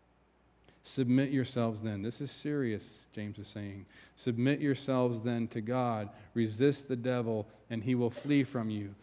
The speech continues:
Come near to God, and he will come near to you.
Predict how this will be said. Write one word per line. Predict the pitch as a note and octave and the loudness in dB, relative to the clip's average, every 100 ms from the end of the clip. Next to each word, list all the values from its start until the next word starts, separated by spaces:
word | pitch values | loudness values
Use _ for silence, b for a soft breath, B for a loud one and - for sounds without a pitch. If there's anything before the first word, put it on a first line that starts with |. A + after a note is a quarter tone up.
| b b | b b
Come | - D3+ D3+ D3+ C#3 B2+ | -2 2 4 4 4 4
near | C3 C#3+ D3 C#3+ | 6 6 6 2
to | C#3+ | 0
God, | B2 C3+ C#3 C3 A#2 G2+ - b | 0 0 0 0 -2 -4 -12 b
and | A#2+ A#2 | -4 0
he | C3 | 2
will | B2 | 2
come | B2 - C#3+ C#3+ C#3+ C#3 B2 | 0 -2 0 2 2 0 0
near | C3+ C3+ | 2 0
to | C3 C3+ | 0 -2
you. | C3+ D#3 B2+ | 0 -2 -4